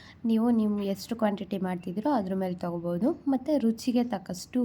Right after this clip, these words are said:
ಉಪ್ಪು. ಉಪ್ಪನ್ನ ನೀವು ಯಾವಾಗಲೂ ನೋಡ್ಕೊಂಡು ಹಾಕ್ಕೊಳ್ಳಿ. ಆಮೇಲೆ ಸ್ವಲ್ಪ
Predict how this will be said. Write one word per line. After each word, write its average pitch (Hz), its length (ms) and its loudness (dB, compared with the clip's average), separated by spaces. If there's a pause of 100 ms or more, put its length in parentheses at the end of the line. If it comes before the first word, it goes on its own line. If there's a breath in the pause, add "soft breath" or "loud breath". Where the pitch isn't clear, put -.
ಉಪ್ಪು. 180 320 -4 (600 loud breath)
ಉಪ್ಪನ್ನ 226 420 4
ನೀವು 220 240 4 (140)
ಯಾವಾಗಲೂ 190 400 0
ನೋಡ್ಕೊಂಡು 185 500 -2
ಹಾಕ್ಕೊಳ್ಳಿ. 180 480 -2 (1300 loud breath)
ಆಮೇಲೆ 285 260 -2
ಸ್ವಲ್ಪ 220 220 0